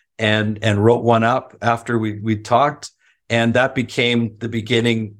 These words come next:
for him of executing on the painted picture and Got Junk, as an example. Um, what I discovered was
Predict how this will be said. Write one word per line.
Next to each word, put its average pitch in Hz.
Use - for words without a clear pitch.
for -
him 110
of 110
executing 113
on 98
the 98
painted 98
picture 104
and 98
Got 95
Junk, -
as 104
an 98
example. -
Um, 107
what 117
I 135
discovered 107
was 110